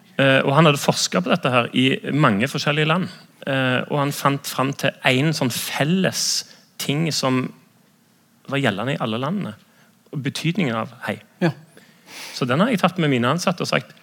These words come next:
Speaker 1: sånn skal vi ha det. Vi sier hei fordi at da opplever vi faktisk å bli sett.
Speaker 2: Mhm.
Speaker 1: Å bli anerkjent som menneske.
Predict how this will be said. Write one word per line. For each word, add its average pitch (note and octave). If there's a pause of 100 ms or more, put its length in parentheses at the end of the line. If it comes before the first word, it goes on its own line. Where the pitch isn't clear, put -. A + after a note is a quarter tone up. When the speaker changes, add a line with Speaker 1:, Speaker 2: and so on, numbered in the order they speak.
(360)
Speaker 1:
sånn -
skal F3+
vi D#3
ha F#3
det. - (1160)
Vi C#3
sier B2
hei F3
fordi C#3+
at - (720)
da D#3 (100)
opplever E3+
vi A#2
faktisk - (540)
å -
bli B2+
sett. -
Speaker 2:
Mhm. C3+ (420)
Speaker 1:
Å -
bli C3+ (100)
anerkjent A#2+
som C3
menneske. A#2